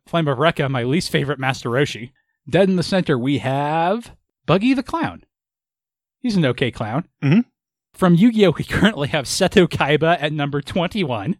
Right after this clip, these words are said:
Speaker 2: Mm-hmm.
Speaker 1: and Yugi Muto at number one hundred forty-two. <laughs> Just a slight gap there.
Speaker 2: Just a slight gap. To be fair, I think this is non-Pharaoh Yugi.
Speaker 1: Y-, we, we, yes, but also they're both boring.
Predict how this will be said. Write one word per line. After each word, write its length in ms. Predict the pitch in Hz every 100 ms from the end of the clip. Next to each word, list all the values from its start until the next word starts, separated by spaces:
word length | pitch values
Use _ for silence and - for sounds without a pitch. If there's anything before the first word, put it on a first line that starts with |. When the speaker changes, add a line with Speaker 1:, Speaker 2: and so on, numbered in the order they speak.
| _ - -
Speaker 2:
Mm-hmm. 260 | 139 123 135
Speaker 1:
and 160 | 147 170
Yugi 560 | 160 143 170 190 185
Muto 400 | 170 151 - 156
at 160 | 185 147
number 260 | 151 151 147
one 200 | 147 -
hundred 420 | 190 151 190 175
forty-two. 720 | 170 175 175 - - 214 156 - -
<laughs> 240 | - _ -
Just 300 | - 262 -
a 60 |
slight 420 | 240 - 233 226 135
gap 260 | 135 117
there. 380 | 143 120 104 170
Speaker 2:
Just 340 | 165 190 156
a 60 | 170
slight 340 | - 170 143
gap. 220 | 117 101 - _ - - _
To 100 | -
be 80 | 185
fair, 200 | 175 185
I 80 | 147
think 240 | - 165 -
this 200 | 160 156
is 140 | 131
non-Pharaoh 840 | 131 127 123 123 - 135 117 113 104
Yugi. 480 | 104 101 104 104 - _ _ -
Speaker 1:
Y-, 120 | 190
we, 180 | 190 208
we, 280 | 196 208 220 - _
yes, 360 | - 185 220 -
but 140 | 165
also 260 | 180 180 180
they're 240 | 131 151 135
both 300 | 131 143 -
boring. 400 | 120 135 165